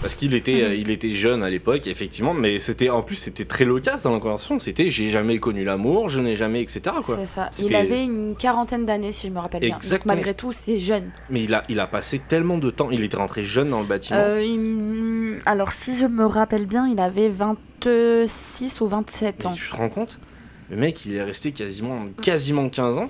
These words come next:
Speaker 2: Ouais.
Speaker 1: Mais ouais, quarante ans, enfin, pour moi, quarante ans, c'est hyper jeune.
Speaker 2: Ah bah oui, pour moi
Speaker 1: C'est,
Speaker 2: aussi.
Speaker 1: enfin, vraiment,
Speaker 2: Ouais.
Speaker 1: là, le mec, il a fait, il a, il a fait la moitié de sa vie, quoi. Donc ça reste jeune, il lui reste mille trucs à vivre.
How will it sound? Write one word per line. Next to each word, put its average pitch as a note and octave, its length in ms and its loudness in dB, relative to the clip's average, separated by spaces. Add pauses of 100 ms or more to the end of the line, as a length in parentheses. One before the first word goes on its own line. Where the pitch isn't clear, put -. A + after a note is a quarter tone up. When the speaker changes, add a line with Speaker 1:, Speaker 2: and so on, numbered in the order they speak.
Speaker 2:
Ouais. G3 320 -4
Speaker 1:
Mais B2 80 6
ouais, F3 180 2
quarante G#2+ 300 0
ans, D3+ 60 2
enfin, G2+ 180 -2
pour G2+ 100 -6
moi, A#2+ 140 4
quarante - 200 -4
ans, A#2+ 40 -8
c'est - 200 -10
hyper G#2+ 240 0
jeune. C#3 180 4
Speaker 2:
Ah F3+ 60 0
bah G3 40 0
oui, A3+ 100 -2
pour F3+ 140 -12
moi F3+ 120 -10
Speaker 1:
C'est, A2+ 60 4
Speaker 2:
aussi. G#2 180 2
Speaker 1:
enfin, G#2 180 0
vraiment, A#2 400 4
Speaker 2:
Ouais. A#2 100 4
Speaker 1:
là, A#2 140 6
le G2 120 -2
mec, A2+ 240 -2
il F2+ 60 -6
a E2 60 -6
fait, G2 180 -6
il F#2+ 100 -4
a, G#2 240 0
il G2+ 100 -6
a F#2+ 60 -4
fait - 160 -8
la G2+ 60 -4
moitié G2 260 -6
de - 40 -12
sa D3+ 100 2
vie, B3 140 0
quoi. A#2 200 0 (320)
Donc F#2 140 -8
ça F#2 100 -6
reste F2+ 300 -4
jeune, E3 240 2
il G2 80 -4
lui F#2 80 -4
reste F#2 260 -4
mille A2 220 -2
trucs A#2+ 200 -2
à G#2 100 4
vivre. F#3 280 -2